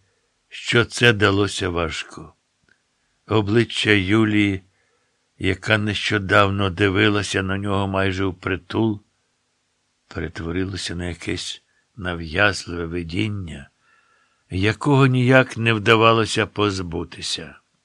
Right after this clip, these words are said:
Напевно, під час однієї зі спроб спекатися його він провалився у довгоочікуваний сон.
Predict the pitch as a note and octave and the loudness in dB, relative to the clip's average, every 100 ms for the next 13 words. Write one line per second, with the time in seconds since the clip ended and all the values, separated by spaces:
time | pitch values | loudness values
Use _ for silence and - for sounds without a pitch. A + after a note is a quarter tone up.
0 | _ _ _ _ - - F2+ F#2 - G#2 | _ _ _ _ -20 -12 -8 -4 -2 -2
1 | G2 F#2+ - G2 - - A2 G2+ - - | -2 -6 -4 -4 -2 2 4 2 -4 -2
2 | G#2+ G2 G#2+ G#2 G2 G#2+ - - A2+ - | -2 0 -2 -2 -2 -4 -4 0 0 0
3 | _ _ _ _ _ _ _ - - - | _ _ _ _ _ _ _ -14 -14 2
4 | B2+ C3+ - G#2+ - G#2+ - G#2 G#2 G2+ | 4 4 2 -6 -4 -4 -2 0 2 2
5 | G#2 G2 _ _ _ _ - E2 A2 D#3 | 0 -2 _ _ _ _ -12 -2 2 2
6 | E3 - G2 F#2+ F#2 F2+ A2+ G#2 - G2+ | 0 -4 -2 0 2 0 0 -2 -6 -6
7 | F#2+ _ _ _ _ _ _ _ _ - | -6 _ _ _ _ _ _ _ _ -2
8 | A#2 G2+ G#2+ A2+ G2 G#2+ - G2 - F#2 | 0 4 4 4 2 -2 0 -4 -2 -6
9 | E2+ E2+ E2 D#2+ D#2+ - - D2+ - E2 | -4 -4 -4 -4 -8 -8 -10 -12 -16 -20